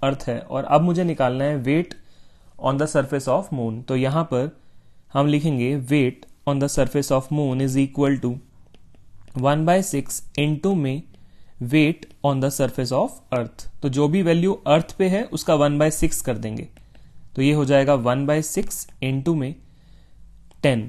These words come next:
तो इसको सॉल्व करेंगे तो approximately जो हमारा आंसर है it comes out to be one point six seven। और क्योंकि वेट एक फोर्स है तो एसआई यूनिट हो जाएगा न्यूटन।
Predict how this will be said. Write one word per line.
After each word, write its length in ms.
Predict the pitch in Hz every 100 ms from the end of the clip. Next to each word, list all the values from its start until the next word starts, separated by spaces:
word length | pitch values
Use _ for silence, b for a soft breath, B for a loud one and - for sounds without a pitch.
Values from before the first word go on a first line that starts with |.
| - -
तो 80 | 135
इसको 200 | 139 151
सॉल्व 360 | - 139 151 170
करेंगे 360 | 175 180 190
तो 120 | 180
approximately 840 | 147 139 143 143 - 196 175 165 170
जो 100 | 160
हमारा 260 | 151 147
आंसर 460 | 143 127 139 - 151
है 140 | 131 127
it 160 | 135 -
comes 220 | 151 151
out 220 | 151 156 147
to 60 | 120
be 200 | 123 123 117
one 200 | 135 185 175
point 440 | 131 127 127 135 - - -
six 340 | 185 - -
seven। 260 | 127 120 196 b b b b b
और 100 | 123
क्योंकि 280 | 131 151 170
वेट 300 | 143 147 151
एक 160 | 160 -
फोर्स 360 | 160 175 180
है 80 | 190
तो 120 | 170
एसआई 300 | 135 131 156
यूनिट 280 | 143 147 147
हो 100 | 147
जाएगा 280 | 127 131 196
न्यूटन। 460 | 196 131 113 107